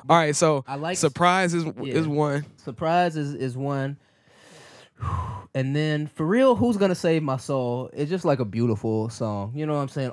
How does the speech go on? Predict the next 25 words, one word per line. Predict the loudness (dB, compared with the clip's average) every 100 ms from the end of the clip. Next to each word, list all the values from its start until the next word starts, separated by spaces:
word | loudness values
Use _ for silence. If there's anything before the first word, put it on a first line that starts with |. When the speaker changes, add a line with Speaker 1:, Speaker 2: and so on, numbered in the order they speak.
| 0
Speaker 2:
All | 6
Speaker 1:
You | 8
know | 8 6
what | 4
he |
Speaker 2:
around. | 2
Speaker 1:
wrote | 2
that | 2 2
song | 2 2
about? | 2 0 -2
Speaker 2:
What? | -6 -6 -12 _ _ _ _ _ _ _ _ _
Speaker 1:
That | -2
song's | 2 2
about | 2 0 0
James | -2 -2
Brown. | -2 -2 -6 -16 _ -14
Speaker 2:
Did | -6 -6
he? | -6 -10 -8
Oh, | -6 -4
I | -2
didn't | 0
know | 0
that. | 0 -6 -16 _ _ _
Speaker 1:
Yeah, | -4 0 -2 -4 -4
he, | -4